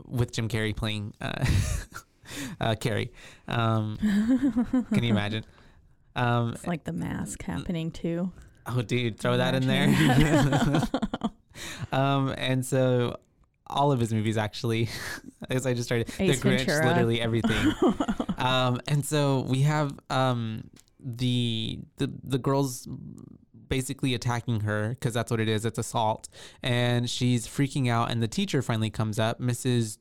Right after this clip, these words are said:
Speaker 1: J-, Desjardins?
Speaker 2: D-, yeah, Desjard-, De-,
Speaker 1: Desjardins, right?
Speaker 2: Desjardins.
Speaker 1: Yeah.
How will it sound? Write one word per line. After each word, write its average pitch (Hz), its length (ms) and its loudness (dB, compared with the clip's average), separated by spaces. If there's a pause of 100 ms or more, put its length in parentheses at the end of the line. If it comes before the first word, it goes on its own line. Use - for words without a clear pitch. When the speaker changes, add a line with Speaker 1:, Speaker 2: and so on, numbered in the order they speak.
Speaker 1:
J-, - 140 -4 (120)
Desjardins? 165 760 -2 (180)
Speaker 2:
D-, 226 340 -6 (260)
yeah, 180 260 -2
Desjard-, 185 600 -4 (160)
De-, 135 100 0
Speaker 1:
Desjardins, 110 600 0
right? 151 180 -6
Speaker 2:
Desjardins. 139 680 -4
Speaker 1:
Yeah. 107 360 0